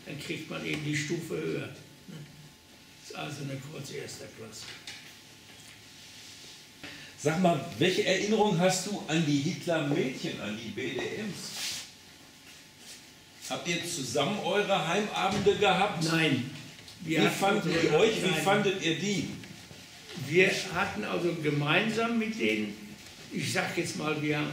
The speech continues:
Speaker 1: also auch Theateraufführungen gehabt. Wir haben die Weihnachtsfeiern gemacht. Wir haben den zwanzigsten April gemeinsam gefeiert.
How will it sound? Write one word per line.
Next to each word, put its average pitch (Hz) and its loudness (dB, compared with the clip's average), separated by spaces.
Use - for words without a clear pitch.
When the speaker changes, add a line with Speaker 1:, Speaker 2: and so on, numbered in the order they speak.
Speaker 1:
also 143 -4
auch 147 -8
Theateraufführungen 113 -2
gehabt. 110 -2
Wir 156 2
haben 156 0
die 147 0
Weihnachtsfeiern 208 2
gemacht. - -2
Wir 156 -2
haben 151 -2
den 151 0
zwanzigsten 180 0
April 156 2
gemeinsam 196 0
gefeiert. 113 -4